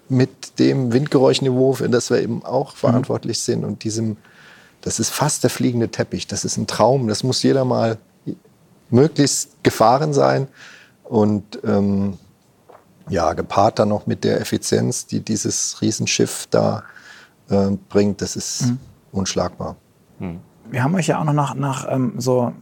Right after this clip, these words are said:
Speaker 2: Banalitäten, würden es manche nennen, der Designer vielleicht nicht, äh, nach der, nach der Lieblingsautofarbe gefragt. Ich muss gestehen, als ich die Antworten gelesen hab, war ich ein bisschen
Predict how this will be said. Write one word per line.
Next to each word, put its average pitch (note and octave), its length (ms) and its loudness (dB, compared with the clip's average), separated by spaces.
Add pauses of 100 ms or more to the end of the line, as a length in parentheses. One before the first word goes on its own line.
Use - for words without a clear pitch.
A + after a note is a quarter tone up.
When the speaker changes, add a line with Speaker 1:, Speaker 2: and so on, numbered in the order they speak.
(760)
Speaker 2:
Banalitäten, B2+ 720 0
würden B2+ 140 -2
es B2 80 -6
manche D#3 300 -4
nennen, D3 260 -2
der B2 100 -2
Designer B2+ 360 -2
vielleicht C3 340 -2
nicht, E3 300 -4 (280)
äh, C3 100 0
nach C3+ 160 0
der, B2 220 2
nach B2 120 -8
der - 160 -6 (100)
Lieblingsautofarbe C#3 960 -2
gefragt. A#2 500 -8 (360)
Ich - 60 -14
muss D#3+ 120 0
gestehen, - 400 -2
als C#3 160 -8
ich C#3+ 80 -4
die E3 100 -2
Antworten D3 280 0
gelesen C#3 240 2
hab, D#3+ 120 -2
war D3 160 4
ich - 220 -6
ein C3 80 -4
bisschen C#3 540 2